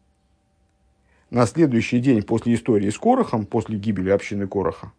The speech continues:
народ заявил: «Атем гейматем эс ам авая». Вы умертвили, обращаясь, ну, разумеется, к, к Мойше и Аарону, которые оказались виноватыми,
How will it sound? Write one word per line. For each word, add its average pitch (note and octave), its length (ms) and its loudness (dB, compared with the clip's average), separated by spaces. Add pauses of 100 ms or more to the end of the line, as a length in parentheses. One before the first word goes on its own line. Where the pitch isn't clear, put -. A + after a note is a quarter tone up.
(420)
народ D#3 380 4
заявил: C#3+ 720 2
«Атем A#2+ 380 2
гейматем A2 680 -2
эс - 340 -8
ам C#3 280 -2
авая». F#2 500 -2 (240)
Вы A#2 260 2
умертвили, B2+ 840 -2
обращаясь, F#2+ 680 -2
ну, F#2 220 -8
разумеется, F#2+ 560 -8 (180)
к, - 460 -12
к - 80 -16
Мойше A#2 300 0
и - 20 2
Аарону, D#3 340 4
которые A2+ 340 -2
оказались G#2+ 460 -2
виноватыми, A2 640 0